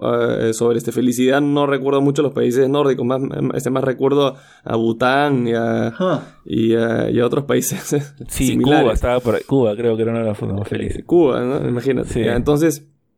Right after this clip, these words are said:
Speaker 1: este, no creo que tenga, que tenga, este, mucho que ver con eso tampoco. Lo que pienso yo es que,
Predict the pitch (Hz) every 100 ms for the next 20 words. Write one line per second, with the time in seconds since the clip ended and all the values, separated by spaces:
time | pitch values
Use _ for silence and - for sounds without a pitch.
0 | _ _ _ _ - - 139 135 131 147
1 | 151 147 143 139 123 135 139 113 120 127
2 | 131 143 135 135 135 135 147 123 113 147
3 | 131 139 _ _ _ _ - 120 127 113
4 | 185 185 190 175 180 220 - _ _ _
5 | _ _ _ _ _ - 147 - 175 165
6 | -